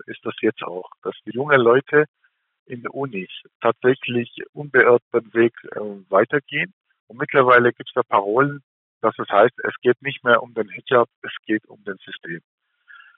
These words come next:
Da sind die Gewerkschaften gerade auch dabei. Die Gewerkschaften zum Beispiel, ähm,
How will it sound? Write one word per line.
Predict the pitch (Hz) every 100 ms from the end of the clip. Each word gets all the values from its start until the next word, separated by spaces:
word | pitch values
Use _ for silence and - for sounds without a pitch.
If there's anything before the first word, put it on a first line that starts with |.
| _ -
Da | 113
sind | 135 151
die | 147
Gewerkschaften | 139 123 139 - 107 - 98
gerade | - 87 90 90
auch | 92 -
dabei. | 95 - 87 - _ -
Die | 110
Gewerkschaften | 107 113 131 143 131 _ 120
zum | 113
Beispiel, | 113 - 127 120
ähm, | 110 104 101